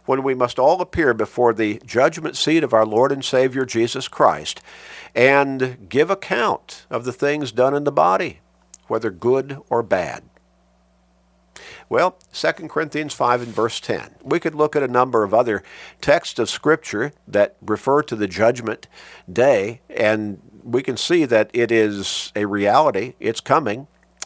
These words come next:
It's somewhere down the road.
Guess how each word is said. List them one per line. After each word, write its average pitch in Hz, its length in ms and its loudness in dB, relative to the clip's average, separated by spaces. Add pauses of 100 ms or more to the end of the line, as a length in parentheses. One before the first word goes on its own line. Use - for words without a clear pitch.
(100)
It's - 480 -4 (460)
somewhere 139 480 0
down 147 300 2
the 151 80 0
road. 185 460 4